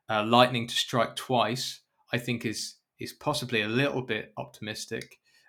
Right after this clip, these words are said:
Um, so I'm gonna say my thoughts on where they're gonna be at the end, but I wanna get Max, uh, now that you've, you, you've <laughs> rejoined us, um,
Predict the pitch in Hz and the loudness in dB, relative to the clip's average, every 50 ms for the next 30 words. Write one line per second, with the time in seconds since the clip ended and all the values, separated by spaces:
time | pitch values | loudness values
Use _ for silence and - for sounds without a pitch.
0 | _ - - 113 107 107 104 101 101 117 _ _ _ _ _ _ _ _ _ _ | _ -10 -8 -6 -6 -6 -6 -8 -12 -14 _ _ _ _ _ _ _ _ _ _
1 | _ _ - - - - - 131 120 113 113 113 110 - - _ _ _ _ _ | _ _ -18 -8 -4 -2 2 4 4 4 4 2 -2 -6 -10 _ _ _ _ _
2 | _ _ _ _ _ _ _ - - - 135 147 170 190 196 185 - - 147 135 | _ _ _ _ _ _ _ -18 -2 2 2 4 4 4 4 4 4 4 4 4
3 | 123 123 127 127 131 - 120 120 117 - - 120 113 110 110 113 110 110 110 113 | 4 4 2 2 2 2 0 0 0 0 0 0 0 0 2 2 2 4 2 0
4 | 117 113 107 - 110 110 107 107 113 110 107 104 101 101 107 131 - - - - | -2 -4 -4 -2 -2 -2 0 0 0 0 0 0 -2 -4 -6 -8 -10 -12 -10 -4
5 | - 113 117 123 127 120 117 - 120 117 110 - - - - _ _ - 127 127 | -2 0 0 2 0 -2 0 2 4 4 4 4 0 -4 -14 _ _ 0 2 2
6 | 131 - - - - - - _ _ _ - - 113 107 104 117 113 117 120 117 | 0 -2 -6 -8 -8 -10 -12 _ _ _ -2 0 0 2 2 2 2 2 2 2
7 | 113 113 104 110 - - - - 123 120 123 143 147 135 123 131 151 135 131 - | 2 -2 -6 -6 -8 -10 -4 0 2 2 2 2 2 2 6 6 6 6 8 8
8 | 156 160 147 185 151 127 139 175 185 - - - - - - - - - - - | 8 8 8 8 6 4 2 2 0 -2 -6 -8 -10 -14 -16 -16 -16 -4 2 6
9 | 117 117 117 113 110 107 110 107 107 113 117 - | 8 8 8 8 6 4 0 -2 -6 -8 -10 -12